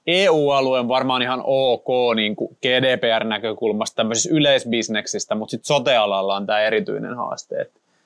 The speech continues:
se ei riitä, että se on E U:ssa, vaan sen pitäisi olla niinku Suomessa niiden kaikkien tietojärjestelmien. Joo, no mä mietin omia hommia.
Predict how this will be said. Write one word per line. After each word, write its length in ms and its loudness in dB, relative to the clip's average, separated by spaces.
se 160 0
ei 120 2
riitä, 340 0
että 120 -2
se 60 -4
on 100 -4
E 240 -2
U:ssa, 360 -6
vaan 120 -8
sen 140 -16
pitäisi 320 -6
olla 80 -6
niinku 160 -12
Suomessa 880 -2
niiden 260 -6
kaikkien 420 -4
tietojärjestelmien. 1080 -6
Joo, 220 4
no 80 0
mä 100 2
mietin 220 0
omia 380 2
hommia. 540 0